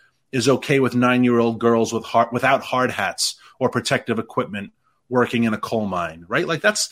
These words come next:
that's not something to pat ourselves on the back and say, "Look how cheap solar panels are." Oh, they're cheap, but they're cheap for a reason. And that reason's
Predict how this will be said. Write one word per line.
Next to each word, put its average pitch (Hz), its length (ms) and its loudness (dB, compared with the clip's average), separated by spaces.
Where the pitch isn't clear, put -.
that's 208 180 2
not 240 140 2
something 196 220 2
to 185 100 2
pat 175 220 2
ourselves 160 460 4
on 139 100 4
the 131 80 2
back 160 300 2
and 123 100 2
say, 139 160 2
"Look 240 220 2
how 226 140 2
cheap 208 300 0
solar 240 320 4
panels 127 440 0
are." 87 260 0
Oh, 180 80 2
they're 226 160 2
cheap, - 420 -2
but 180 100 -8
they're 160 100 -2
cheap - 260 -4
for 156 240 2
a 131 40 4
reason. 120 580 -2
And 127 180 -4
that 220 140 0
reason's 180 500 0